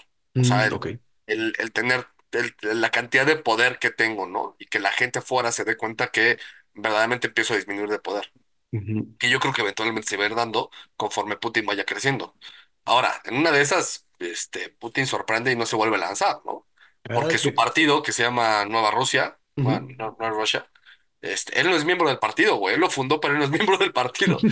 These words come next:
Speaker 2: <laughs>
Speaker 1: Él siempre se lanza como independiente, güey.
Speaker 2: Ah,
Speaker 1: Y a
Speaker 2: no.
Speaker 1: veces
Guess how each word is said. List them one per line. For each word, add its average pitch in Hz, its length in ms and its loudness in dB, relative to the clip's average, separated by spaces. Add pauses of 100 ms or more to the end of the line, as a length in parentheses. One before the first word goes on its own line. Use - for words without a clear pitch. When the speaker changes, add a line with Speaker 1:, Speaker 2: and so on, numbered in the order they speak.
Speaker 2:
<laughs> - 260 2
Speaker 1:
Él - 80 -2
siempre 180 320 2
se 139 80 0
lanza 151 260 2
como 123 180 -2
independiente, 120 600 0
güey. 92 260 -4 (200)
Speaker 2:
Ah, 113 200 0
Speaker 1:
Y 123 60 4
a 117 100 4
Speaker 2:
no. - 0 -
Speaker 1:
veces 170 600 2